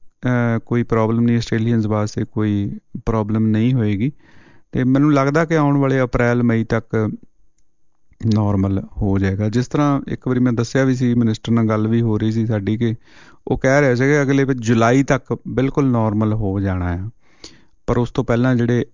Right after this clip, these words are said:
ਅਰਜੈਂਟ ਟਰੈਵਲਰਸ ਨੇ ਉਹਨਾਂ ਵਾਸਤੇ, ਅ, ਆਂਦਕ ਜਾਂਦਕ ਜਿਹੜੀ, ਅ, ਸ਼ੁਰੂ ਕੀਤੀ ਜਾਏਗੀ। ਜਿਹੜੇ ਚਾਲੀ ਹਜ਼ਾਰ ਤੋਂ ਉੱਤੇ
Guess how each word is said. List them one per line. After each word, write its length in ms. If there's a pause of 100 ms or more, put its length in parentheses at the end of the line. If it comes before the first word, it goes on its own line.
(100)
ਅਰਜੈਂਟ 360 (120)
ਟਰੈਵਲਰਸ 580
ਨੇ 220 (400)
ਉਹਨਾਂ 260
ਵਾਸਤੇ, 600 (600)
ਅ, 320 (220)
ਆਂਦਕ 320
ਜਾਂਦਕ 320
ਜਿਹੜੀ, 360 (260)
ਅ, 40 (200)
ਸ਼ੁਰੂ 340
ਕੀਤੀ 320
ਜਾਏਗੀ। 320
ਜਿਹੜੇ 240
ਚਾਲੀ 420
ਹਜ਼ਾਰ 240
ਤੋਂ 160
ਉੱਤੇ 340